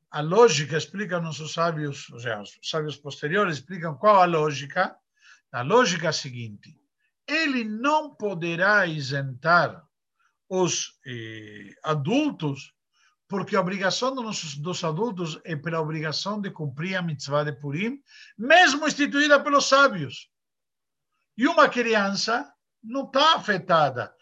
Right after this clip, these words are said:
Nossos sábios não obrigaram as crianças. Obrigaram os pais a educar as crianças. Permitiram que as crianças comemorem, que vão treinando, que vão aprendendo,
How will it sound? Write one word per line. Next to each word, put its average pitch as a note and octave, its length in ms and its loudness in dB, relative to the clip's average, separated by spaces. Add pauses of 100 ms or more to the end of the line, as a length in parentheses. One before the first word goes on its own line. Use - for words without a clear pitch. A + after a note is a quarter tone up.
(200)
Nossos C#4+ 340 2
sábios C#4 320 6
não C#4 120 6
obrigaram C#4 580 6
as A#3+ 200 8
crianças. D#3+ 920 -2 (1200)
Obrigaram D#3 760 -2
os D3+ 140 -6
pais G3+ 640 -4
a E3 160 -2
educar D#3+ 720 -4
as B2 200 -4
crianças. F#2+ 880 -20 (580)
Permitiram B3 1080 6
que B3 120 4
as A3 200 6
crianças G3+ 640 0
comemorem, D#3+ 920 -2 (260)
que G3 140 -2
vão G3 260 4
treinando, F3 800 2
que E3 140 -2
vão D#3+ 220 6
aprendendo, D#3 960 2